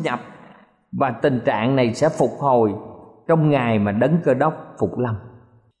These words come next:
Hiện nay mọi người chúng ta chưa có kinh nghiệm về sự bình an, vì tội lỗi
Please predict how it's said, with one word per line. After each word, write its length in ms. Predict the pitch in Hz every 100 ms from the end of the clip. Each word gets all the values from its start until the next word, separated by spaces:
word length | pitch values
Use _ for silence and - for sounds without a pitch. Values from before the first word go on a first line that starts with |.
| -
Hiện 180 | 143 190
nay 220 | 196 190
mọi 240 | 156 123
người 220 | 151 147 139
chúng 220 | 214 220 220
ta 240 | 190 190 180
chưa 160 | 208 208
có 80 | 208 -
kinh 220 | 220 185 156
nghiệm 340 | 117 113 127
về 160 | 127 107
sự 180 | 120 123
bình 160 | 123 104
an, 240 | 101 147 131 - - _ _ _ _ _
vì 240 | 127 143 -
tội 160 | 131
lỗi 280 | 139 120 165